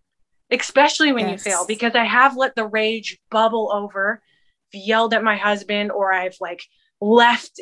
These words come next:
Speaker 1: with, like, unresolved issues and just, like, taken a long walk, you know, and, like, though,
Speaker 2: Yeah.
Speaker 1: take a long walk if you need one. Not <laughs> saying that's not
Speaker 2: Oh, I take lots of long walks. <laughs> Yes.
Speaker 1: <laughs>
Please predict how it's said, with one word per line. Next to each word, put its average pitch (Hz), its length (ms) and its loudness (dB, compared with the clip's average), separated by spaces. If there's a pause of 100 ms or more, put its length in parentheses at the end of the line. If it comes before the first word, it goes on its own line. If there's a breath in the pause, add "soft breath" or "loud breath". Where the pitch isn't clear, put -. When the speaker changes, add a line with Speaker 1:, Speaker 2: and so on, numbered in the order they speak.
Speaker 1:
with, 226 300 -2 (100)
like, 202 280 -2 (220)
unresolved 233 600 4
issues 214 360 -8
and 208 100 -6
just, 190 200 -10
like, 185 200 -2
taken 226 300 -2
a 202 80 -4
long 220 380 4
walk, 202 420 2
you 214 120 -10
know, 208 220 -2
and, 208 120 -6
like, 190 200 -12 (280)
though, 240 280 4
Speaker 2:
Yeah. 185 120 -6
Speaker 1:
take 277 140 0
a 302 40 -2
long 247 240 4
walk 214 240 2
if 208 100 -20
you 208 60 -16
need 202 220 -12
one. 175 320 -10 (260 soft breath)
Not 226 160 0
<laughs> - 100 -12
saying 277 220 4
that's 262 300 0
not 226 200 4
Speaker 2:
Oh, 170 80 4
I 175 240 2
take 185 320 -2
lots 185 440 4
of 208 80 6
long 175 260 2
walks. - 480 4
<laughs> - 0 -
Yes. 277 480 8
Speaker 1:
<laughs> 285 80 0